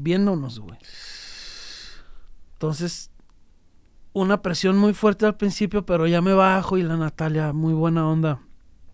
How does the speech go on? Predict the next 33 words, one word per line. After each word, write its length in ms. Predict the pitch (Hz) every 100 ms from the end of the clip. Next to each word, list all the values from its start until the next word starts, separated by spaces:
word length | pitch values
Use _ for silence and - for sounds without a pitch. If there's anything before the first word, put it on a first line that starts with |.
| - - - - -
"Eh, 140 | 147
güey, 180 | 175 175
chido, 320 | - 160 170
lo 80 | 160
hiciste 320 | 139 143 -
muy 180 | 160 156
bien". 400 | 147 170 190 190 - - - - - - - - - - -
Entonces, 440 | - 160 165 - - - -
como 300 | 180 170 165
que 100 | 151
sí 80 | 175
está 220 | - 226
toda 260 | 233 240
esta 200 | 247 247
parte 360 | 233 233 240 262
de 140 | 240 -
hate, 240 | 226 262 -
pero 220 | 185 160
también 360 | 160 151 165 180
estaba 300 | - 175 185
esta 260 | - 180
parte 300 | - 165 -
que 160 | - 165
me 140 | 151
decía 580 | 131 127 - 156 147 143 - - - - - - - - -
como, 480 | 135 127 123 113 - - -
"Güey, 320 | - 151 185
sí 260 | 139 - 165
la 200 | 180 175
armas, 320 | 240 247 -
cabrón", 420 | - 127 127 127
¿no? 220 | 139 247 - - - - - - - - _ - _ _ _ _ _
Entonces, 920 | - 151 151 - 165 156 - - -